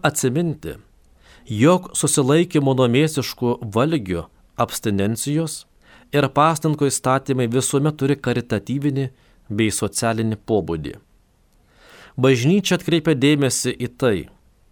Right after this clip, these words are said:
jog artimo meilė reikalauja dalį išlaidų skirti vargšams,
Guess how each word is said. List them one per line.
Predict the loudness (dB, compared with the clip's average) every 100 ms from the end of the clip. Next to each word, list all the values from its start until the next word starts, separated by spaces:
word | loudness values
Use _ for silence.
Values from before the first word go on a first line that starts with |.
| _ _ -20 _
jog | 2 4 4
artimo | 2 2 0 2
meilė | 2 2 2 2 0
reikalauja | 0 0 2 2 2 2
dalį | 0 0 0 -2
išlaidų | -4 -2 -2 -2 -2
skirti | -2 -4 -2
vargšams, | -2 0 -2 -2 -4 -4 -6